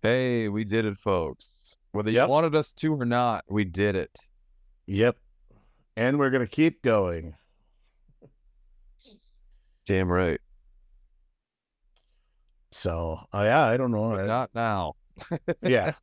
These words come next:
Speaker 2: Nope. I think, I think we are done with this episode right now. We're gonna give you a, we're gonna give you a little bit of time back in your life, as what our managers used to say when we had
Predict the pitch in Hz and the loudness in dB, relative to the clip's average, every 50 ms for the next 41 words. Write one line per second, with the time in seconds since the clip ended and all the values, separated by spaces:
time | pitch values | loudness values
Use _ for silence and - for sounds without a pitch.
0 | - - 110 107 131 135 139 139 - - - 90 104 117 110 120 139 139 120 110 | -10 -8 -4 0 2 2 2 0 -2 -4 -2 0 0 2 2 0 -2 -2 0 0
1 | 113 123 139 143 120 107 117 139 143 120 107 104 98 87 104 113 123 123 110 101 | 0 0 0 -2 -2 -2 0 2 2 2 0 0 0 0 0 2 2 0 -2 -4
2 | 85 101 110 104 - 110 98 95 - 98 87 - 107 95 95 95 92 95 95 98 | -2 -2 -2 -2 -2 -2 -4 -4 -4 -8 -6 -4 -2 -2 -2 -2 0 0 0 0
3 | 92 92 98 95 95 92 92 95 95 95 - 95 98 104 110 123 113 110 104 104 | 0 0 -2 -2 -2 -4 -4 -4 -6 -8 -8 -8 -8 -4 -4 -2 -2 -2 -2 0
4 | 113 120 117 120 113 110 104 101 92 90 _ _ _ _ _ _ _ _ _ - | 0 0 0 0 0 0 0 -2 -4 -8 _ _ _ _ _ _ _ _ _ 0
5 | 139 160 156 143 131 151 147 147 131 120 117 139 151 165 143 147 131 123 110 - | 2 2 4 2 2 0 2 2 2 2 2 2 2 2 2 2 2 0 0 0
6 | 127 123 117 120 117 117 110 110 101 101 101 - - 110 104 101 98 98 98 95 | 0 2 2 2 0 0 0 0 0 0 -2 -4 -4 -4 -4 -2 -2 -2 -2 -2
7 | 95 104 107 101 - 101 90 82 85 95 95 90 92 92 90 92 92 95 95 95 | -2 -2 -2 -2 -2 -4 -4 -2 -2 -2 -2 -2 -2 -2 -4 -4 -4 -4 -4 -4
8 | 92 90 87 92 90 85 - - 90 85 - - 87 - - 92 90 87 90 90 | -4 -4 -2 -4 -4 -4 -6 -6 -8 -8 -6 -6 -8 -6 -2 -2 0 0 0 0
9 | 87 90 90 90 90 90 92 92 90 - | 0 0 0 0 0 0 -2 -2 -4 -6